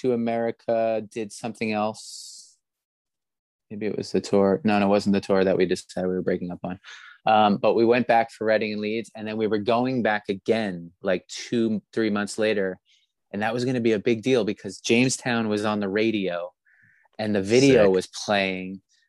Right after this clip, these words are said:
Speaker 1: and we were doing well in England. And now Funeral for a Friend had just exploded. Funeral for a Friend actually opened the stage that we played at that Reading and Leeds. And they were a last minute addition because they were making s-, so much, like, noise, like, in England. They were the next big,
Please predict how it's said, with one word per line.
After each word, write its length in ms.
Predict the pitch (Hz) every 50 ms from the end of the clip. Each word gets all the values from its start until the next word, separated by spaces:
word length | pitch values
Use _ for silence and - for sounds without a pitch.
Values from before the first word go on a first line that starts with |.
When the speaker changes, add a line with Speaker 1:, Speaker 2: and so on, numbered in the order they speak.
| _ _ _ _ _ -
Speaker 1:
and 380 | - 107 107 104 104 101 101 101
we 140 | 110 123 127
were 120 | 123 117
doing 260 | 110 117 113 110 107
well 220 | 107 113 113 113 110
in 100 | 107 113
England. 480 | 131 135 123 113 107 104 104 104 101 -
And 120 | 98 95 _
now 280 | 104 110 110 107 104 101 -
Funeral 280 | - 139 135 127 127 117
for 220 | - - 120 113
a 40 | 107
Friend 300 | - - 123 117 117 104
had 180 | 107 107 92
just 260 | 90 - 104 98 - -
exploded. 600 | 92 - - - - 120 113 107 98 90 - _
Funeral 280 | - 160 175 196 208
for 180 | 196 - 180 160
a 40 | 151
Friend 280 | - 156 143 131 117
actually 480 | - 110 104 - - - 104 101 - _ -
opened 500 | 117 127 127 123 - 110 98 95 92 87
the 60 | 98 95
stage 840 | - - - - 113 104 104 98 87 90 - - - - - - _ _ _ _ _ _ _ _ -
that 140 | 90 90 76
we 160 | 104 110 101
played 400 | - - 113 98 98 92 85 80 - -
at 180 | 104 98 95 -
that 160 | 101 101 -
Reading 260 | 104 101 95 101 98
and 100 | 98 98
Leeds. 480 | 95 95 95 104 113 120 120 - - - _ _ _ _ _ _ _ -
And 120 | 101 104
they 60 | 107
were 120 | 104 104 107
a 60 | 104
last 320 | 107 110 110 117 117 -
minute 260 | - 127 123 123 120 107
addition 480 | 110 101 117 113 104 - - 95 90
because 540 | 85 92 - - - - - 107 98 95 90
they 80 | 98 95
were 120 | 95 92
making 520 | 92 92 90 95 92 87 - - 90 87
s-, 380 | 85 - - - - - - - -
so 220 | - - - 95
much, 280 | 90 90 87 82 - -
like, 220 | 90 80 78 -
noise, 480 | - 82 71 62 62 - - - - - -
like, 220 | 87 85 80 -
in 160 | - 101 95 98
England. 320 | 101 98 92 87 85 85
They 60 | 90
were 120 | 90 92 87
the 100 | 104 101
next 380 | 104 107 104 - - - -
big, 320 | - 101 95 95 87 -